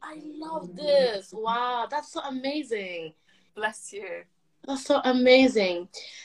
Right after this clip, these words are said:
Speaker 1: And how did you manage to grow, you know, on Clubhouse? I will say you, you audience, but I prefer you, you love, you beauties, because this is the way you talk. How, how you manage to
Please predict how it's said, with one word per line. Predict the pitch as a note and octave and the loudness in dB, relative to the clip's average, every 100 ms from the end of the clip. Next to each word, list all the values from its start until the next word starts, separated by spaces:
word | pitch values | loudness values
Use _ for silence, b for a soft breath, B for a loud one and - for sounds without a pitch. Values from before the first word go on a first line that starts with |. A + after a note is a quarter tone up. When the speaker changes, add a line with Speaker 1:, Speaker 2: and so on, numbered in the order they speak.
| B C4 | B 6
Speaker 1:
And | D#4+ F4 | 8 8
how | - B4+ C#5 | 10 10 10
did | G#4+ D#4+ | 6 6
you | E4 | 6
manage | C#4+ D4+ C4 G3+ F#3 - _ | 6 4 2 0 -4 -16 _
to | - C4+ G#3+ - _ | -2 -2 -2 -8 _
grow, | - B3 B3+ C#4 C#4 C#4 C#4 b b - | -8 -4 6 10 10 8 2 b b -8
you | B3+ | 0
know, | B3 B3 | 0 0
on | A#3+ | -6
Clubhouse? | - C4 B3 A3+ A3+ A3 G#3+ _ _ - | -6 -2 -2 2 0 0 -4 _ _ -4
I | D#4 | -2
will | F#4 | -2
say | - D4 | -2 -2
you, | B3 B3 - _ | -2 -6 -10 _
you | G3+ A#3 - | -8 -6 8
audience, | B3+ G#3+ A3+ G3 G3 | 8 8 4 2 6
but | G#3+ | 6
I | |
prefer | - C4 B3+ B3+ | 6 0 2 0
you, | A#3+ A#3 A3+ _ _ _ | 0 -2 -6 _ _ _
you | A#3+ A#3+ | -2 2
love, | A#3 A#3 A3+ | 2 0 -2
you | A3+ | -6
beauties, | G#3+ C4 D4+ D#4+ | -2 2 2 2
because | C#4 C4 A#3+ | 0 2 0
this | C4+ | 4
is | |
the | C4 A#3 | 6 6
way | B3+ | 6
you | C4 B3+ | 4 4
talk. | C#4 C4 C#4 C#4+ | 4 4 0 0
How, | C4+ A3 | 0 2
how | C#4+ | 0
you | D4+ | 0
manage | B3 A#3+ - | 0 4 8
to | - | 8